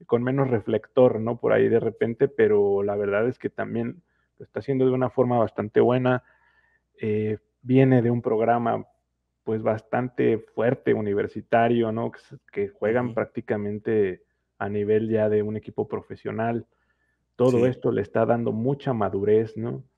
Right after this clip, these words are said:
Speaker 1: Eh, el perímetro amalgamando cada vez mejor, ¿no? De, de lo que teníamos quizá más duda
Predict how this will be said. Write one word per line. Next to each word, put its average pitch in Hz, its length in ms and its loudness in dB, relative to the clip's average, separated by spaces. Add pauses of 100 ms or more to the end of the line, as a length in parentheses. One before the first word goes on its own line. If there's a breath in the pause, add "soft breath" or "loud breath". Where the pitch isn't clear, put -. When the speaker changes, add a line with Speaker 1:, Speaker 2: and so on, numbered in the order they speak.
(520)
Speaker 1:
Eh, 104 800 -2 (640)
el 110 160 2
perímetro 151 1200 0
amalgamando 117 1160 0
cada 123 220 2
vez 120 200 -2
mejor, 117 520 0
¿no? 127 300 -6
De, 95 460 -2
de 107 140 0
lo 110 160 -4
que 113 120 -6
teníamos 139 500 -2
quizá 131 260 0
más 131 280 0
duda 147 460 0